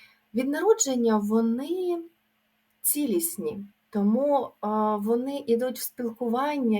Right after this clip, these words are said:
і в партнерство лише тоді, коли їм в спілкуванні і партнерстві буде цікавіше, ніж наодинці з собою. Найчастіше їм комфортно в вузькому колі близьких людей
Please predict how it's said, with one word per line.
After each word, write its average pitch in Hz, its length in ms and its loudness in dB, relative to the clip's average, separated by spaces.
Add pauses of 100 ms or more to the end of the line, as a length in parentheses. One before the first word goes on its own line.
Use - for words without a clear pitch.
і 220 80 -2
в 220 100 -6
партнерство 233 800 -6
лише 220 360 0
тоді, 233 460 -2 (760)
коли 233 300 0
їм 226 560 -2 (260)
в - 80 -12
спілкуванні 240 920 2
і 202 140 -6
партнерстві 233 840 -2 (680)
буде 262 640 0 (1080)
цікавіше, 294 760 2
ніж 269 240 6
наодинці 233 580 0
з - 140 2
собою. 208 520 -6 (880)
Найчастіше 285 680 -2
їм 262 400 -2
комфортно 233 880 0
в 202 80 -4
вузькому 226 600 -2
колі 233 240 4
близьких 214 560 -4
людей 165 440 -8